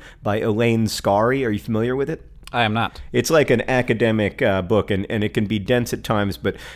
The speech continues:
Speaker 1: at the very beginning, uh, she makes this, uh, brilliant observation that completely clarified all of my thoughts about physical pain,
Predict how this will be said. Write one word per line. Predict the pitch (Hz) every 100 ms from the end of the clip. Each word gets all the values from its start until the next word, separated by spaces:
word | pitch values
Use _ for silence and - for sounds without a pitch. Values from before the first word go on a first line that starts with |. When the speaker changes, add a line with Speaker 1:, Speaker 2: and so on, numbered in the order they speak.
| -
Speaker 1:
at | 120
the |
very | 131 180 185
beginning, | 156 123 131 120 101 104
uh, | 123 101 98 92
she | - 123
makes | 123 113
this, | - 101 -
uh, | - 104
brilliant | 98 98 139 151 135 135
observation | 113 110 117 107 101 110 90
that | 92
completely | 101 98 131 127
clarified | 123 113 104 - 98
all | 98 104
of | 110
my | 101
thoughts | - 98 90
about | 95 92
physical | - 101 95 101
pain, | - 98 90 82